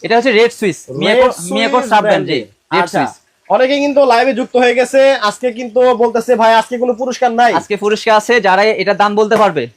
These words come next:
Speaker 1: তাদের জন্য যে এ প্লাস, লাইন স্টারের যে ফ্লাক্সগুলো, এই ফ্লাক্সগুলো পাবে।
Speaker 2: এই ফ্লাক্স আজকে পুরস্কার?
Speaker 1: পুরস্কার।
Speaker 2: মানে শুধু কি বলতে হবে?
Speaker 1: এটার দামটা বলতে পারবে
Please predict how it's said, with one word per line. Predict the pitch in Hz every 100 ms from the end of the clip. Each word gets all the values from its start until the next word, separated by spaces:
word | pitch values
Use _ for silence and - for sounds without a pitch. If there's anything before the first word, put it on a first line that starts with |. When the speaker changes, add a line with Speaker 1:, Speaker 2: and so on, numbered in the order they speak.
| _ _
Speaker 1:
তাদের | 170 196
জন্য | 208 214 196
যে | 180 - _ _ 175
এ | 175
প্লাস, | 180 139 - - _ _ _ _ -
লাইন | 151 180 190
স্টারের | 190 185
যে | 185
ফ্লাক্সগুলো, | 180 165 165 156 226 _ _ -
এই | 156
ফ্লাক্সগুলো | 165 147 160
পাবে। | 139 113 -
Speaker 2:
এই | 190 208
ফ্লাক্স | 208 208 220 233
আজকে | - 233
পুরস্কার? | 247 240 220 151
Speaker 1:
পুরস্কার। | 180 185 - 120 107 _ _ _
Speaker 2:
মানে | 156 208 226 214
শুধু | 220 233
কি | -
বলতে | 240 254
হবে? | 262 262 339 - -
Speaker 1:
এটার | 170 190
দামটা | 202 196
বলতে | 214 220 214
পারবে | 175 123